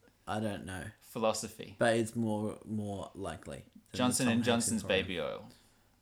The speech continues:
Speaker 1: I would accept that as well, although it's kind of creepy.
Speaker 2: <laughs> I'm, okay, we'll have to
Speaker 1: <laughs> We're sponsored by baby oil.
Speaker 2: <laughs> Yeah.
Speaker 1: Actually, I kinda love it.
Speaker 2: Okay,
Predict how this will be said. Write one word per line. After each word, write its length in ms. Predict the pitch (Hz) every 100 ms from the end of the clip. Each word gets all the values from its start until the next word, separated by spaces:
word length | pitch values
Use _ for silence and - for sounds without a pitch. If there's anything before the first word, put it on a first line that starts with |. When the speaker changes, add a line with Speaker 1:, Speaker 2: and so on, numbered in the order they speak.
| _ _ -
Speaker 1:
I 140 | 101
would 160 | 113 110
accept 320 | 107 - -
that 140 | 90
as 120 | 107 -
well, 220 | 80 - -
although 220 | 101 101
it's 140 | 92
kind 240 | - 127 101
of 80 | -
creepy. 360 | - - - - 523 480 494 - - 139 -
Speaker 2:
<laughs> 60 | 196 - - - - - - - - - - 139
I'm, 200 | 135 131
okay, 240 | 127 101
we'll 160 | 101 117
have 160 | 131
to 300 | 196 180 202
Speaker 1:
<laughs> 40 | 156
We're 100 | 190
sponsored 440 | - 135 123 120
by 280 | 113 107 107 - - - -
baby 380 | 120 113 113 104
oil. 340 | - 220 185 240
Speaker 2:
<laughs> 40 | 214
Yeah. 200 | 240 220 - -
Speaker 1:
Actually, 380 | 104 110 110 95
I 40 |
kinda 300 | 92 98 98
love 200 | 92 78
it. 80 | 76 - - - -
Speaker 2:
Okay, 160 | 117